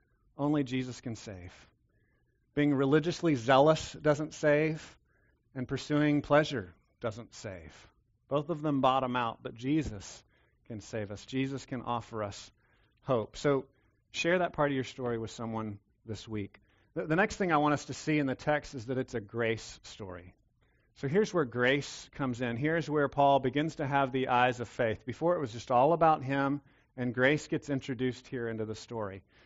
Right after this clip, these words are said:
Now, I just want to warn you, there's some hard stuff for us here, but, uh, I th-, I think it's gonna help us. So look at verses fifteen, sixteen, and seventeen. He says, "But when he who had set me apart before I was born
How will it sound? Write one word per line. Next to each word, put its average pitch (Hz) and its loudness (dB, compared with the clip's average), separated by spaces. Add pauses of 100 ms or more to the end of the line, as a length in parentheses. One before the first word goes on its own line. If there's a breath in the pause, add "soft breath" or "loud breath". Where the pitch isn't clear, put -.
(160 soft breath)
Now, 143 4
I 151 2
just 170 -2
want 220 2
to 156 2
warn 170 2
you, 143 2
there's 196 4
some 240 -2
hard 170 4
stuff 175 -2 (220)
for 175 4
us 196 -2
here, 202 2
but, 151 6 (360 soft breath)
uh, 131 2
I 143 2
th-, - -16 (180)
I 143 -2
think 175 -2
it's - -4
gonna 135 -2
help - -6
us. 95 -12
So 147 0
look 180 0
at 214 6
verses 165 -2
fifteen, 170 -2
sixteen, 160 -4
and 151 -2
seventeen. 120 -4 (1120)
He 135 0
says, 135 2 (640)
"But 151 2
when 165 2
he 190 2
who 208 4
had 165 2
set 202 0
me 180 0
apart 139 4
before 175 0
I 165 8
was 139 2
born 120 -2